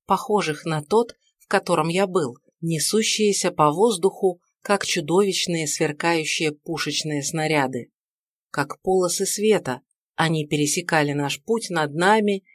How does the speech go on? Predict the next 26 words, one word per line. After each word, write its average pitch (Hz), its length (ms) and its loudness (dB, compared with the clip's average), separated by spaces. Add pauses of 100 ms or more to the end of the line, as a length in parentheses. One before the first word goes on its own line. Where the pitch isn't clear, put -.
(140)
или 214 260 2
под 175 320 -2
нами, 165 600 -2
они 151 240 -2
пролетали 139 560 -2
справа 180 720 4
и 156 140 -6
слева. 147 580 -2 (1500)
Некоторые 175 560 0
из 170 60 -4
них 175 220 0
были 165 200 2
крошечными, 143 840 0 (220)
едва 208 380 4
достигавшими 165 880 0
десять 156 380 -4
футов 151 460 -2
в 160 140 -4
длину. 165 520 -2 (800)
Другие 151 540 0
гигантскими, 151 880 0 (280)
длиной 190 480 4
в 160 60 -2
несколько 180 520 0
сотен 160 400 0
футов, 202 520 -2